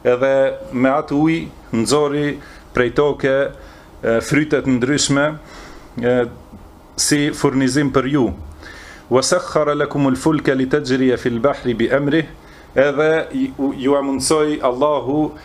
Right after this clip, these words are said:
që anija të lundrojë nëpër det me urdhrin e tij. Wa sakhkhara lakumul anhar, edhe Allahu ju, ju a ka nënshtru edhe lumenjt.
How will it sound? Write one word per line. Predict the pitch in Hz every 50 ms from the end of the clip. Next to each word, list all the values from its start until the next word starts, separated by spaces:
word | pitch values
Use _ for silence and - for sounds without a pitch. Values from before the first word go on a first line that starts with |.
| - - - - -
që | - 139 131
anija | 127 127 135 147 156 156 151 156 151 151 156 143 - - - - - - - - -
të | 135 127
lundrojë | 131 135 127 127 135 143 151 147 147 139
nëpër | 135 127 131 139 123 113 104
det | 143 143 143 139 143 - - - - - -
me | 127 120 127 127 127 123 123 120 - - - - - -
urdhrin | - 131 139 135 117 120 127 120 117 110
e | 104 -
tij. | 131 151 156 156 156 - - - - - - - - - -
Wa | 117 123 123
sakhkhara | - 165 151 - - 143 135 123 123 123
lakumul | 123 120 - 131 117 127 123 120 - -
anhar, | 123 120 107 - 127 131 135 143 143 143 - - - - - - - - -
edhe | 120 123 123 123 139 139 143 143 - - -
Allahu | 127 117 120 139 143 139 131 120 131 131 131 131 131 131 - - - - - - 95
ju, | 113 117 120 113 - -
ju | 127 127 123 127
a | 123
ka | - - 123
nënshtru | 123 120 117 - - - 139 131 143 143 135 135 131 - - - - - - -
edhe | 117 120 120 127
lumenjt. | 127 127 131 139 143 131 107 92 87 -